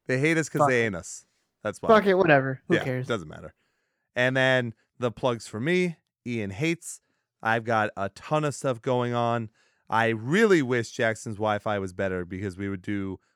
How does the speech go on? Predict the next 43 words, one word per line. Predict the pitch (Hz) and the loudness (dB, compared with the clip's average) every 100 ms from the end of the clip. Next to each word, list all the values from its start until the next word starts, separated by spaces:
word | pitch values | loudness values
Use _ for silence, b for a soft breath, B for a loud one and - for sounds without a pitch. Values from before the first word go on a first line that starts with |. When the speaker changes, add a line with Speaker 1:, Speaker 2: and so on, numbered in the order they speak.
| _ | _
Speaker 1:
way | 120 131 147 | -6 0 0
more | 127 107 | 0 -4
shows | 92 - 92 80 80 - _ _ | -6 -8 -8 -8 -14 -20 _ _
than | 107 98 95 | -8 -6 -6
just | 92 107 92 | -6 -8 -6
this | 135 135 | -6 -4
one. | 135 131 | -4 -4
Speaker 2:
Yeah. | 131 135 - _ | -6 -10 -12 _
Speaker 1:
But | 113 107 | -4 0
there's | 110 | 0
a | 107 | 2
lot | 127 | 4
of | 147 | 4
stuff | - 131 | 0 -4
coming | 135 127 123 | -4 -2 0
up. | 117 - _ _ - | -2 -4 _ _ -2
Kelly | 151 156 | 2 2
is | 139 - | 2 0
traveling, | 170 170 165 170 160 - _ - | 2 4 4 0 -2 -8 _ 0
but | 120 113 | 0 0
we | 120 | 0
are | 123 127 | 2 2
gonna | 123 117 | 0 -4
try | - 127 120 117 113 104 _ _ | -4 -2 0 0 0 -4 _ _
and | 104 110 107 | -8 -6 -2
do | 113 113 113 113 | 0 2 0 -2
a | 110 107 101 104 | -2 -2 -2 -4
older | 143 180 170 120 | 0 0 2 0
movie | 98 92 87 80 98 - _ _ _ | -2 -8 -10 -14 -16 -20 _ _ _
for | _ 117 | _ 0
everyone. | 107 101 101 98 98 | 0 0 -2 -2 -2
We're | 104 | -4
still | - 151 | -4 -4
keeping | 131 135 117 117 | -4 -6 -4 -4
with | 110 107 | -6 -8
the | 107 101 95 _ _ | -8 -6 -8 _ _
horror | - 151 143 123 | -2 2 4 2
movie | 113 104 95 | -4 -6 -8
theme | - 156 131 87 82 - _ _ _ | -6 -4 -2 -4 -10 -20 _ _ _
throughout | - 110 98 | -2 0 0
this | 92 - | -4 -8
month, | 95 87 - | -8 -8 -4
obviously. | 95 85 87 - 92 | -4 -4 -8 -10 -10